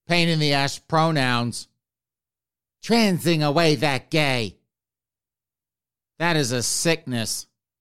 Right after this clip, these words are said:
These people are sick in the head, trying to bring this insanity into schools,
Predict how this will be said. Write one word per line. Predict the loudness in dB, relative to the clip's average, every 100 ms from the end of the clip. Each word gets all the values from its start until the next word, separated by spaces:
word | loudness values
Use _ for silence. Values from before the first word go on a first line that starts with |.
| _ _ _ _ _ _ _ _ _ _ -8
These | -6 -2
people | -2 0 -2
are | -2
sick | -4 -6 -2 -2
in | -2 -2
the | -2
head, | 0 -2 -4 -10 _ _ _ _ _ _ _ _ _ _ _ _
trying | 0 2 2
to | 0
bring | -2 0 0 0
this | -2 -4
insanity | -6 -6 -4 -2 0 0 -2 -2 -2 -4 -8 _ -6
into | -4 -4
schools, | -6 -8 -4 -2 -2 -4 -8